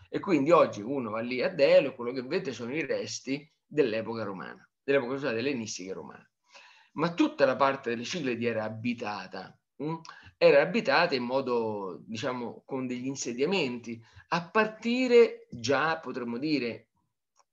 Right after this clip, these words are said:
dal Paleolitico c'è una frequentazione, c'è una presenza, ma un insediamento evoluto, cioè un villaggio, potremmo dire, anche un villaggio complesso, una sorta di situazione preurbana,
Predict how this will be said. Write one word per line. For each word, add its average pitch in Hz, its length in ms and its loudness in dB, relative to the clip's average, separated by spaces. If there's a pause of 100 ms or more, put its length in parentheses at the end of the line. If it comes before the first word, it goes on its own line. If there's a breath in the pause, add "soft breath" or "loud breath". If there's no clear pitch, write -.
(300)
dal 131 260 -2
Paleolitico 147 520 4
c'è 123 140 -4
una 120 140 -4
frequentazione, 117 840 2
c'è 110 120 -8
una 107 140 -6
presenza, 123 520 0 (300 loud breath)
ma 185 220 4
un 170 120 0
insediamento 165 880 0
evoluto, 143 680 0
cioè 170 120 0
un 135 160 -2
villaggio, 131 840 2
potremmo 120 280 -6
dire, 120 540 -4 (960 soft breath)
anche 165 280 2
un 131 120 4
villaggio 127 720 0
complesso, 117 640 0
una 117 100 -6
sorta 151 280 0
di 123 220 -4 (280 loud breath)
situazione 147 560 -2
preurbana, 139 1120 0